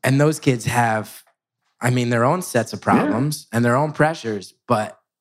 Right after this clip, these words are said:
Speaker 1: your kids must look at them and go, "That's twenty minutes away, and those kids have everything, and we got nothing."
Speaker 2: You know, honestly, I think the, I think one of the big things that, that partially makes people misunderstand the dynamic inside these schools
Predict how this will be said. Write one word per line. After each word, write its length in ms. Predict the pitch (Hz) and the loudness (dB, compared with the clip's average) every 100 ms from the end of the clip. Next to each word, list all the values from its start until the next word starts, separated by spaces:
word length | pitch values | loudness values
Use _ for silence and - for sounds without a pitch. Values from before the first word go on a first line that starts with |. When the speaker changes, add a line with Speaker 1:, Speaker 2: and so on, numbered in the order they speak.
| - | -2
Speaker 1:
your 220 | 113 147 | 2 2
kids 300 | 147 127 123 | 0 -2 -2
must 200 | 120 - | -4 -2
look 160 | 117 | -2
at 120 | 123 127 | -2 0
them 200 | 131 131 | 0 0
and 140 | 120 | -4
go, 380 | 110 104 101 - _ _ - | -2 0 0 -4 _ _ -6
"That's 200 | 110 - | -6 -6
twenty 540 | - - 143 139 139 | -10 -6 0 2 2
minutes 320 | 139 135 123 - | 2 2 0 0
away, 280 | 123 127 | 2 2
and 120 | 127 120 | 0 0
those 160 | 123 | -2
kids 200 | - 120 | 0 -4
have 180 | 104 101 _ - | -2 -8 _ 0
everything, 680 | 156 160 139 135 123 110 104 | 2 2 2 0 0 -2 -2
and 80 | |
we 80 | 110 | 0
got 220 | 113 107 | 0 0
nothing." 260 | 104 120 131 | 0 2 2
Speaker 2:
You 40 | |
know, 380 | 135 143 208 - - _ _ - | 2 2 0 -4 -18 _ _ -4
honestly, 420 | 147 156 175 220 190 _ _ _ - | 0 0 0 -2 -4 _ _ _ -4
I 80 | 147 | -2
think 240 | - 180 | 0 0
the, 160 | - 139 - | 0 -4 -4
I 80 | - | -2
think 180 | 170 151 | 0 2
one 100 | 170 | 2
of 60 | 139 | 2
the 60 | |
big 320 | 104 - 120 | 2 0 0
things 240 | 123 120 113 | 2 2 2
that, 280 | 110 101 92 - - - - - | 0 0 -2 -8 -20 -20 -12 -2
that 180 | 113 - | -2 0
partially 580 | - 127 127 - 123 | 0 0 0 0 2
makes 320 | 113 107 107 - | 2 2 0 -2
people 280 | - 104 101 | 0 2 4
misunderstand 840 | 104 101 104 101 101 - 101 101 | 2 2 2 2 0 0 2 2
the 40 | 90 | 2
dynamic 600 | 95 92 90 98 117 127 | 2 2 2 2 0 0
inside 340 | 120 131 127 | 2 2 2
these 180 | 135 139 | 0 0
schools 400 | - 151 156 | 2 2 2